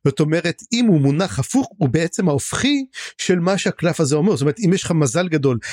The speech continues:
אבל הקלף מונח הפוך, אז אין לך מזל. קצת כמו אופון. אמ, ואני חושב שהמשח-, גם כן שמניחים את הקלפים ועושים את זה, אז אומרים, "רגע, אופון, אמ, איזה, הזכר למעלה או הזכר למטה?" וזה מאוד מאוד משנה פה.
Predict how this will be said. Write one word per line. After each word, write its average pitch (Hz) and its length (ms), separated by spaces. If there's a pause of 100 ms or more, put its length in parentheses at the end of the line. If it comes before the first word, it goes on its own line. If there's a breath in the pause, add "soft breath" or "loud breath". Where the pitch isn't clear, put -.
(120)
אבל 135 240
הקלף 190 340
מונח 156 260
הפוך, - 340
אז 143 220 (180)
אין 185 160
לך 156 220
מזל. 120 340 (340 loud breath)
קצת - 240
כמו - 140
אופון. 220 460 (720 loud breath)
אמ, 151 360
ואני 151 200
חושב 214 140
שהמשח-, 165 800
גם 185 180
כן 214 160
שמניחים 143 480
את 214 60
הקלפים 233 500
ועושים 247 320
את 190 80
זה, 160 140 (320 loud breath)
אז 135 100
אומרים, 165 220
"רגע, 151 120
אופון, 185 320 (180)
אמ, 139 260
איזה, 160 200
הזכר 131 320
למעלה 214 280
או 175 40
הזכר 147 300
למטה?" 151 400 (380 loud breath)
וזה 127 160
מאוד 180 380
מאוד 180 180
משנה 135 320 (100)
פה. 117 120